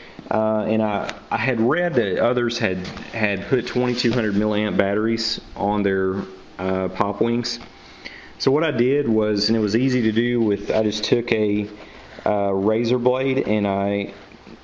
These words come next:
cut these, uh, notches out and just took some needle nose pliers and just kinda pinched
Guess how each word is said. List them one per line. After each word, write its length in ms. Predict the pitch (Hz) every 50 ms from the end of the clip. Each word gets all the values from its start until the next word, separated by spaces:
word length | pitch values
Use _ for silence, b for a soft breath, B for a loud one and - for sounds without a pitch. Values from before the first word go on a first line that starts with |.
| - - -
cut 640 | - - - 135 131 135 139 - - - - 107 107
these, 640 | 110 107 107 107 107 101 - - - - - - - - - - - -
uh, 200 | 92 95 92 92
notches 520 | 98 104 104 107 110 110 - 117 107 101
out 360 | 107 107 107 107 107 104 -
and 160 | 101 101 98 98
just 260 | 98 98 - - -
took 240 | - 113 107 - 110
some 640 | - - 101 95 95 92 90 90 90 92 92 92
needle 240 | 98 98 101 101 101
nose 240 | 98 95 92 92 92
pliers 540 | 92 - - 95 92 95 95 92 92 90 90
and 100 | 90 87
just 140 | 85 87 -
kinda 180 | 110 98 90
pinched 640 | - - - - 110 104 104 - - - - - -